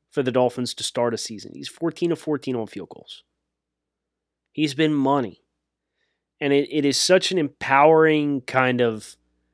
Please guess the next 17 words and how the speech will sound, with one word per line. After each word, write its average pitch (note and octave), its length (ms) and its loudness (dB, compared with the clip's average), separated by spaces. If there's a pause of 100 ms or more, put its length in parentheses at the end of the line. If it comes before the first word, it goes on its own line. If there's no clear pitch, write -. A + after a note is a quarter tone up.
(1120)
sensation D#3 880 0
to, B2 140 -2
to B2+ 200 -6
sit D#3+ 320 -2
back D3+ 300 -2
and B2+ 160 -4
feel D#3+ 400 0
that, B2+ 180 -2
like, A2+ 320 -6
man, C3+ 260 0
if B2+ 120 -8
we, E3+ 180 -6 (120)
if - 200 -10
we A#3 80 -4
cross A#3 420 -2
the B2+ 100 -10
forty, C#3 640 -6